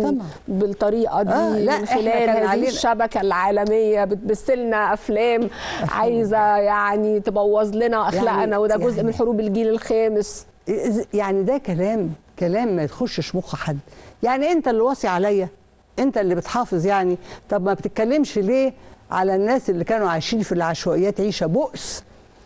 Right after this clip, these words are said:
Speaker 1: لولا بعد ثورة يونيو اللي ربنا كرمهم ب-، ب-،
Speaker 2: مم.
Speaker 1: بقيادة، آه، طلعتهم؟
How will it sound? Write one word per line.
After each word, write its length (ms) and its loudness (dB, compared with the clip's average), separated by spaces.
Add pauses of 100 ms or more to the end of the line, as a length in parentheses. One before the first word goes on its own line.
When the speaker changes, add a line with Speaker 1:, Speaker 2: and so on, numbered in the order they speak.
Speaker 1:
لولا 200 2
بعد 260 0
ثورة 420 2
يونيو 320 2 (540)
اللي 160 2
ربنا 340 0
كرمهم 500 0
ب-، 60 -2
ب-، 240 -2 (180)
Speaker 2:
مم. 80 -2
Speaker 1:
بقيادة، 440 0 (420)
آه، 300 -2
طلعتهم؟ 540 0